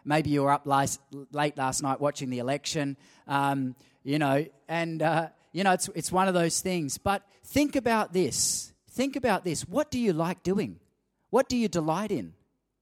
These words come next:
What do you enjoy? What lights your fire? What, what gets you excited? What, what, what are those thoughts for you? Well, they're the same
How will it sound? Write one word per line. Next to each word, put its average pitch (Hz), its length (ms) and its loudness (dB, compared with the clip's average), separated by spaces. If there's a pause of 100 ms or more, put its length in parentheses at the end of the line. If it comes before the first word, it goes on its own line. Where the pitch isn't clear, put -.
(240)
What 254 180 6
do 254 80 -2
you 220 120 6
enjoy? 175 600 2 (500)
What 240 300 4
lights 202 340 4
your 190 80 2
fire? 214 460 0
What, 202 320 0 (160)
what 220 260 2
gets 220 320 2
you 202 120 0
excited? 190 680 0
What, 208 320 2
what, 240 200 4 (180)
what 233 200 2
are 262 60 4
those 226 320 4
thoughts 226 460 0
for 196 180 -2
you? 135 320 0 (280)
Well, 208 100 2
they're 247 280 4
the 254 120 0
same 262 640 2